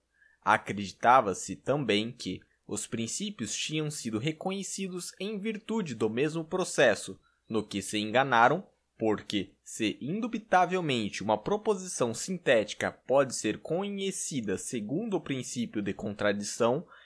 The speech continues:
isto não é possível dentro de si mesma,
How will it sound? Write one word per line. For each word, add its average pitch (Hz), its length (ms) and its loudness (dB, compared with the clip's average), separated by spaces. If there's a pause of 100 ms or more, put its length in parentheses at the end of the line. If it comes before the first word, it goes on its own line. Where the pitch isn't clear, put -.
(140)
isto 220 380 -2
não 107 180 0
é 113 80 4
possível 151 600 -4
dentro 104 400 -4
de 110 120 -4
si 196 200 -6
mesma, 139 500 0